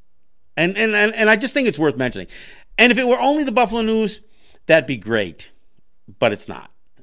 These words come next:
A-, and look, you know, Jake and I are working on a new video. We're gonna talk about lo-, a lot about Canada, but tonight I'm not just talking about Canada, but I'm including them too.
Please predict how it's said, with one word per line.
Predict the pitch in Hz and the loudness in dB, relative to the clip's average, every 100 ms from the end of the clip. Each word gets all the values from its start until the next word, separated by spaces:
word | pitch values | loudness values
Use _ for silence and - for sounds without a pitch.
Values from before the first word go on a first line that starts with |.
| - | -8
A-, | 143 156 | -6 0
and | 151 139 - - - | 0 0 -6 -20 -6
look, | 147 139 | -2 0
you | - 151 151 | -2 -2 0
know, | |
Jake | 147 185 | 4 4
and | 170 | 4
I | 165 | 2
are | 151 | 2
working | 143 147 | 0 0
on | 131 | -2
a | |
new | 135 127 | -2 -2
video. | 131 127 | 0 0
We're | 120 | 0
gonna | 117 | -2
talk | 110 127 113 | 0 0 2
about | 113 110 107 | 0 0 0
lo-, | 113 113 | -2 -2
a | 107 | -4
lot | 117 | -2
about | 107 98 - | -2 -4 -8
Canada, | 127 120 107 87 82 - - - - | -4 -4 -4 -6 -12 -20 -20 -12 2
but | 143 - - - - - - - - - - - - - - - - | 2 2 -10 -20 -20 -20 -20 -20 -20 -20 -20 -20 -20 -20 -20 -20 -2
tonight | 175 247 247 | 4 6 6
I'm | 202 | 4
not | 269 196 | 2 0
just | 170 | 2
talking | 196 165 | 2 4
about | 131 - | 0 -2
Canada, | 147 135 107 80 - - | -4 -2 -4 -8 -16 -20
but | 120 107 160 | -6 2 2
I'm | 160 | 4
including | 160 165 196 170 | 0 0 0 2
them | 156 139 | 2 0
too. | 117 185 117 82 | -2 -4 -4 -6